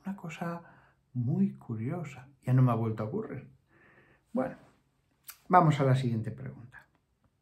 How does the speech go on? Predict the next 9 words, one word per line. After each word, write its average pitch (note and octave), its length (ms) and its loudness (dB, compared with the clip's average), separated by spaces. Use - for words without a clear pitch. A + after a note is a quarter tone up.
Si - 140 -4
pudiera G3+ 240 8
encontrarse F3+ 540 4
cara C3+ 240 4
a C3 60 0
cara C3+ 220 2
con B2 160 0
cualquier C3 400 -4
persona, B2+ 480 -2